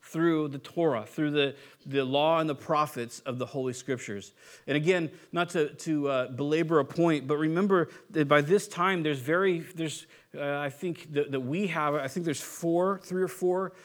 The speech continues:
letters like Romans that are circulated. I think it's always important to remember that contextually in this time, about fifty-seven A D, when the, when the letter is written, that there is no New Testament.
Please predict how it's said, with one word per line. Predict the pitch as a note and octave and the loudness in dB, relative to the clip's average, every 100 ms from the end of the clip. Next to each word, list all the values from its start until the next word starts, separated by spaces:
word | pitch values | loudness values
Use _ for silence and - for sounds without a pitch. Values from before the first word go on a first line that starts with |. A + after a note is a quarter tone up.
| - | -14
letters | C#3 C#3 F3+ E3+ D3 C3 | -2 2 4 4 2 -2
like | D3 D#3+ D#3 | 0 0 -2
Romans | C#3 D#3+ F3 C#3+ C3 | -2 0 0 -2 -2
that | C3+ | -4
are | |
circulated. | - E3+ D#3+ D#3 A2 G#2+ G2+ - - | -4 -6 -4 -4 -4 -4 -8 -18 -8
I | D#3 | 0
think | D#3+ | 2
it's | E3+ | 2
always | D3+ D3+ F#3 F#3+ | 2 4 4 2
important | F3+ - F#3+ F#3 E3 | 0 0 0 0 -2
to | E3+ | -4
remember | D3+ D3 F#3 E3 D3+ D3 - - D#3 | -2 -2 -2 0 0 -2 -10 -12 -4
that | D#3+ | -2
contextually | E3 D3+ - G3 A3+ - E3+ D3+ D3+ D3+ - _ | 2 0 0 -2 -4 -4 -4 -2 -2 -2 -8 _
in | D3 D3+ D3 | -2 0 2
this | G3 G3 | 0 0
time, | - - F#3+ A#3 D3+ C#3 | -12 -4 -2 0 0 -2
about | C#3+ D3+ | 0 -2
fifty-seven | - F#3 F#3+ F#3 G3+ F3 F3 | 0 -4 -2 -6 -2 -2 -2
A | E3+ E3 | -4 -4
D, | D#3 G#3 | -4 -2
when | D3+ C#3 | -2 -2
the, | C3+ | -4
when | C3+ D#3 C#3+ | -6 -4 -2
the | C3+ | -2
letter | C3 D#3 F3+ | -2 0 0
is | D#3 C3+ | -2 -2
written, | F#3 G3 C#3 C3+ - - _ | 0 2 0 -4 -10 -20 _
that | D#3 D3+ | -2 2
there | F3 | 0
is | F3 F#3+ A3 F#3 | 2 4 4 4
no | F#3+ | 2
New | G3 F#3+ | 2 0
Testament. | - - - A#2 G2 | 2 2 2 -4 -6